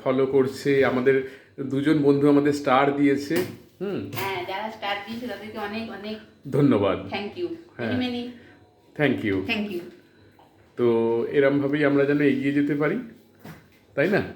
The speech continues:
Speaker 2: হ্যাঁ।
Speaker 1: কারণ একে অপ-
Speaker 2: এরকমভাবে আপনারা আমাদের সাথে থাকবেন, কারণ একে অপরের সাথে না থাকলে কেউ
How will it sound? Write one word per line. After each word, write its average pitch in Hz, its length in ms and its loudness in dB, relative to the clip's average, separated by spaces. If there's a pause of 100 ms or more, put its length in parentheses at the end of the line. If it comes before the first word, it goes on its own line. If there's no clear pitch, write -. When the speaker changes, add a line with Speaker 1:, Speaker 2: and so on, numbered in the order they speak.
(220)
Speaker 2:
হ্যাঁ। - 200 -14 (440)
Speaker 1:
কারণ 143 260 4 (120)
একে 139 260 0
অপ- 143 120 2
Speaker 2:
এরকমভাবে 240 320 -4
আপনারা 226 340 -8
আমাদের 214 300 -10
সাথে - 200 -18
থাকবেন, 254 420 -10
কারণ 202 260 -10
একে 196 240 -10
অপরের 220 320 -8
সাথে 202 240 -12
না 208 240 -10
থাকলে 214 280 -14
কেউ 208 360 -14